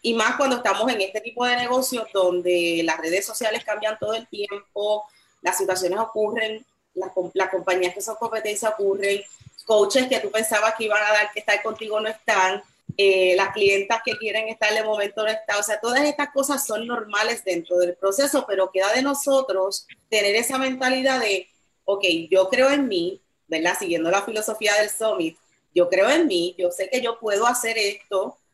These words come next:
yo sé que yo tengo todo lo necesario para ser exitosa, ¿qué yo tengo que hacer?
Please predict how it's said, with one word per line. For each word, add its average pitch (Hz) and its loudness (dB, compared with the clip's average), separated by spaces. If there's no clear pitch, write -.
yo 185 0
sé 190 -2
que 214 -2
yo 214 -2
tengo 220 -4
todo 190 -2
lo 254 -2
necesario 254 -2
para 220 0
ser 220 -2
exitosa, 254 -2
¿qué 269 4
yo 208 -4
tengo 165 -2
que 175 -2
hacer? 170 -8